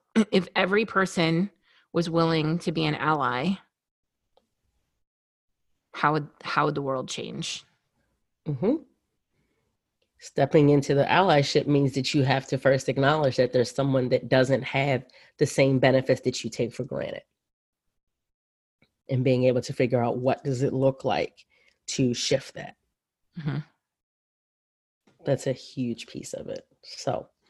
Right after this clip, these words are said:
Speaker 2: do you have any last minute things that you want to send people off that you think that they could consider, or a takeaway that really stands out for you?
Speaker 1: Yeah, I think that the take, the takeaway that I want people to have from this is to,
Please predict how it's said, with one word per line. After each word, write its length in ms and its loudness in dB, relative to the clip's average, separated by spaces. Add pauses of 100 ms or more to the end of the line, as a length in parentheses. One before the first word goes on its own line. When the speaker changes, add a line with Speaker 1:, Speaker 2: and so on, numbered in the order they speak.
(960)
Speaker 2:
do 80 0
you 100 8
have 160 6
any 180 6
last 640 4
minute 340 4
things 340 2
that 200 2
you 80 4
want 200 6
to 100 -2
send 260 6
people 340 2
off 240 -2
that 220 -2
you 60 -2
think 260 2
that 140 2
they 140 -2
could 420 -6 (180)
consider, 800 4 (560)
or 600 6 (500)
a 60 2
takeaway 640 6
that 180 4
really 500 2
stands 520 2
out 280 -4
for 180 -6
you? 340 -8 (560)
Speaker 1:
Yeah, 320 4
I 100 4
think 300 2
that 340 4 (100)
the 120 0
take, 320 -2
the 80 -2
takeaway 380 6
that 100 4
I 80 4
want 320 2
people 260 -4
to 80 -2
have 320 0
from 220 0
this 340 -2
is 360 0
to, 560 -2